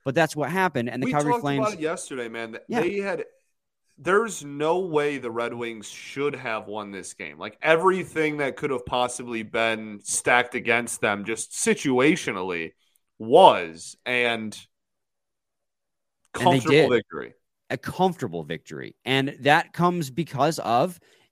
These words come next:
Speaker 1: individual performances and special teams popping off. I have a long list of notes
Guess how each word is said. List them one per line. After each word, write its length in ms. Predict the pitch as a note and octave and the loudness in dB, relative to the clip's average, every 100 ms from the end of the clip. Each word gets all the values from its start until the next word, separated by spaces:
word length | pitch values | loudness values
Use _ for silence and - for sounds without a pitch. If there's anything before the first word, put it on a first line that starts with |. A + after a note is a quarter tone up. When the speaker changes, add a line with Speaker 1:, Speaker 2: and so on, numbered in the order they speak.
| - | -2
Speaker 1:
individual 600 | D#3 F3+ C#3+ D3+ C3+ D3 | 2 4 6 4 4 2
performances 720 | D#3+ C3+ C3 C3 A#2+ C#3 A#2+ - | 2 -2 -2 -2 -2 -2 -2 -4
and 140 | A#2 | -8
special 640 | - - - D3 D3 D3+ B2+ | -6 -10 -6 -4 -2 -4 -6
teams 340 | A#2 G#2 G2 | -4 -6 -6
popping 480 | - - A#2 A2 F#2+ | -8 -2 0 0 -4
off. 240 | F2+ D#2+ - | -4 -6 -2
I 120 | D#3 | 0
have 120 | A3 | 4
a 40 | F3+ | 2
long 400 | B2+ C#3 D#3 C#3 | 4 4 4 2
list 260 | B2 A2+ | -2 -2
of 120 | G2 G2+ | -6 -4
notes 480 | G#2+ A#2 - - | 0 0 -2 -12